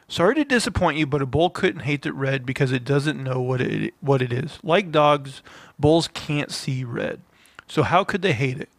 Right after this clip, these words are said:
Instead, they get annoyed by the movement of the bullfighter's cape,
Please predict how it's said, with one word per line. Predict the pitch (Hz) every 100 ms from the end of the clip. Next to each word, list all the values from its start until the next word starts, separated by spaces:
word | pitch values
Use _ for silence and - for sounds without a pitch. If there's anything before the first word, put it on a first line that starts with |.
| - - - -
Instead, | 147 - - 226 240 190 180
they | 170
get | 202 302
annoyed | 277 220 196
by | 196
the | 143
movement | 139 139 165 202 143 135
of | 135
the | 123
bullfighter's | 120 139 147 156 143 135
cape, | - 160 165 -